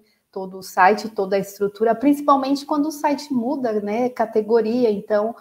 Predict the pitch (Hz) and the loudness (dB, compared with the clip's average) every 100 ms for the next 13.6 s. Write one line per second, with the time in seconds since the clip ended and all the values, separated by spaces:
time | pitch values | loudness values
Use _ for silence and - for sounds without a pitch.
0 | _ _ - - 208 208 214 208 214 190 | _ _ -6 0 0 0 -2 0 0 0
1 | 190 196 247 247 240 220 196 196 233 - | 0 0 0 0 0 0 -2 -2 -6 -8
2 | 254 _ _ _ 202 202 208 226 220 240 | -12 _ _ _ -6 -4 -4 -4 0 2
3 | 247 294 294 - 220 233 220 214 247 - | 4 2 0 2 6 6 4 4 4 4
4 | 226 220 220 247 226 226 226 226 208 247 | 4 4 0 -2 0 -2 -2 -4 -6 -6
5 | 240 190 180 185 180 - 185 202 196 180 | -4 -6 -6 -8 -10 -12 -10 -6 -6 -8
6 | - 196 185 - 214 208 208 196 196 220 | -10 -12 -10 -2 0 0 -2 -4 -4 0
7 | 262 196 185 196 - 220 220 220 247 311 | 0 0 -2 -4 0 0 0 2 2 2
8 | 349 320 311 269 247 247 254 254 247 240 | 0 -2 -4 -4 -2 2 0 0 0 2
9 | 220 233 - 240 233 240 226 214 214 233 | 4 0 -6 -8 -6 -6 -4 -2 -2 -4
10 | 220 233 214 - 226 196 208 233 220 214 | -6 -6 -6 -8 -8 -4 -2 -4 -8 -12
11 | - 220 240 _ _ _ _ - 214 214 | -12 -12 -12 _ _ _ _ -10 -4 -2
12 | 214 214 214 208 214 226 226 226 220 214 | 0 2 4 4 4 0 -2 -2 -2 -4
13 | 220 214 208 196 190 | -6 -6 -6 -6 -8